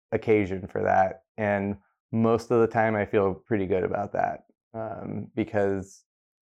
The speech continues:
um, I don't want to, you know, paint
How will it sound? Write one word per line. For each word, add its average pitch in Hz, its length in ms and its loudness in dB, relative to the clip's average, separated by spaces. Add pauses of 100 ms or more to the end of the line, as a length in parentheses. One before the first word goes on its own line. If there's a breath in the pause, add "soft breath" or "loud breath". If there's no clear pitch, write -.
(300)
um, 95 440 -4 (400)
I 104 140 0
don't 104 400 -2
want 104 360 -4
to, 98 600 0 (240)
you 101 100 -6
know, 92 360 -4 (600)
paint 101 400 -4